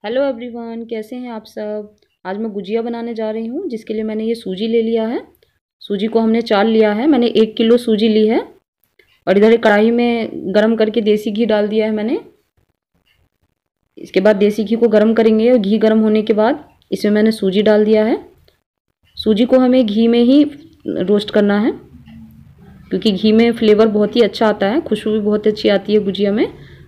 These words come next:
तो हम इसको घी में ही रोस्ट करेंगे। मीडियम फ्लेम पे इसको आराम से रोस्ट कर लेंगे। बराबर चलाते रहना है इसको, अगर आप छोड़ देंगे तो ये जल जाएगा, तो इसको चलाते हुए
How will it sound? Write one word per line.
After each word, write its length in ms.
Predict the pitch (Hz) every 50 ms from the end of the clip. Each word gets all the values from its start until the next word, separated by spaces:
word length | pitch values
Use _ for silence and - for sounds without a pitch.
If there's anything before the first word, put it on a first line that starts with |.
| - -
तो 60 | 208
हम 100 | 196 202
इसको 400 | 208 202 226 - - - - 226 214
घी 200 | 196 180 208 208
में 120 | 208 214 214
ही 140 | 214 240 254
रोस्ट 220 | 233 208 208 - -
करेंगे। 400 | - 196 196 196 202 233 381 - - - - - - - - - - - - - - -
मीडियम 360 | 185 196 202 196 202 240 247 240
फ्लेम 240 | 247 247 233 233
पे 100 | 220 240
इसको 200 | 240 233 - -
आराम 220 | 233 220 214 208 214
से 140 | 214 - 226
रोस्ट 240 | 208 202 202 208
कर 140 | - - 196
लेंगे। 300 | 196 190 196 196 202 247 370 - - - - - - - - - - - - - - - - - - - - - - - - - - - - - - - - - - _ _ _ _ - - - _ - - - - - - - - _ _ _ _ - - _ _ _ _ _ 554 _ _ _ _ _ _ _ _ _ _ _ _ _ _ _ _ _ _ _ _ _ _ - - - _ _ _ _ -
बराबर 360 | 190 202 208 214 220 233 226 226 - -
चलाते 400 | - 220 214 208 202 196 240 247
रहना 220 | 247 247 240 240
है 80 | 240 240
इसको, 240 | 233 233 196 254
अगर 180 | 262 240 233 233
आप 160 | 233 226 226
छोड़ 220 | - - 214 214 214
देंगे 260 | 226 226 233 233 240
तो 100 | 233 240
ये 100 | 240 226
जल 200 | 196 208 208 214
जाएगा, 360 | 220 226 214 208 196 208 247
तो 100 | 269 240
इसको 180 | 220 - - 214
चलाते 380 | 220 214 202 196 190 196 -
हुए 260 | 220 214 214 226 392